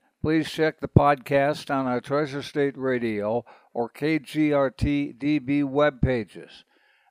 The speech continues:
Made in Montana News is podcast worldwide, with listeners in now fifty-three U S states and Canadian provinces,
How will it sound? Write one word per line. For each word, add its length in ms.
Made 240
in 160
Montana 640
News 500
is 140
podcast 680
worldwide, 800
with 240
listeners 540
in 100
now 200
fifty-three 840
U 260
S 160
states 420
and 200
Canadian 560
provinces, 760